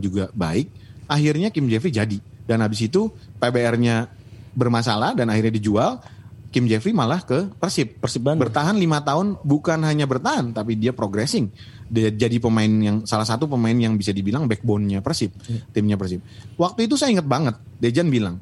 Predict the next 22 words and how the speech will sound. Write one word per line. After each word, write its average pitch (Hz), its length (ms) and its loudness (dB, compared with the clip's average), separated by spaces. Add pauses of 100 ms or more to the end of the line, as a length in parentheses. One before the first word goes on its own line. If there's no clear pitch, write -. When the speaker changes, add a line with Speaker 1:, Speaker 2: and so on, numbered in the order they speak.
(140)
Speaker 1:
Kim, 127 240 0 (800)
eh, 95 560 -2
apa 101 240 -8
namanya, 127 480 -2 (960)
eh, 98 420 -6 (460)
kita 127 240 -2
mau 170 80 0
kasih 110 240 -2
kamu 107 160 0
kesempatan. 92 480 -4 (480)
Tapi 131 560 -2 (400)
kamu 185 240 2
berhasil 147 400 2
atau 139 240 0
enggak, 110 320 0 (480)
cuma 131 160 2
ada 117 100 4
di 120 140 0
kamu. 98 320 -2 (720)
Kita 143 160 0
nggak 151 160 2
bisa, 104 240 0